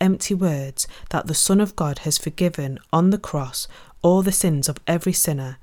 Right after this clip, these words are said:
even as they themselves have no idea exactly how the remission of sins is received from God.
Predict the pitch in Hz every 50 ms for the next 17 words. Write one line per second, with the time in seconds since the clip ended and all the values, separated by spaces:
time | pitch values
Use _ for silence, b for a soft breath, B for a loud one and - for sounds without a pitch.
0 | B B B B B B B B 202 208 214 208 - 185 151 135 135 - - 175
1 | 180 185 196 196 202 208 190 - - 165 147 143 139 135 - - 156 139 147 151
2 | 160 170 185 196 208 208 208 202 208 214 202 - 175 147 139 135 131 127 - -
3 | 139 143 - - - 185 185 180 - - - 143 139 - - 151 143 147 139 147
4 | 147 151 160 151 - - 165 160 156 151 - - - 170 143 139 131 131 - 143
5 | 131 - 160 - - - 175 160 147 135 - - - - 143 139 135 - 151 143
6 | 135 131 -